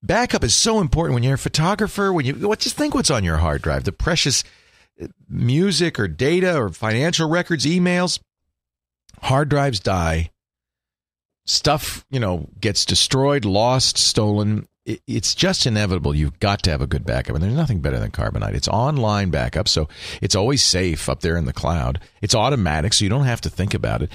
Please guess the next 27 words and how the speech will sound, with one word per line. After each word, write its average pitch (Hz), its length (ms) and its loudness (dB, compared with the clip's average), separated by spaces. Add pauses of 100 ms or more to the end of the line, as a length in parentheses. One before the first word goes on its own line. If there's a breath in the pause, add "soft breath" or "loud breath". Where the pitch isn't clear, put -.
(140 loud breath)
And 135 140 0
the 139 60 2
neat 190 400 2
thing 208 160 0
about 131 180 0
Carbonite 123 360 0
is 107 200 0
you 190 60 2
don't 208 100 2
have 175 100 0
to 151 80 0
wait 160 160 0
for 131 140 0
a 120 60 2
disaster. 117 440 2
Anytime 143 320 2
you 110 80 2
want 98 180 0
to 90 40 2
access 113 380 0
your 90 80 0
data, 90 260 0
you 117 140 2
can 202 320 0
from 139 180 -2
any 294 300 2
computer 92 600 0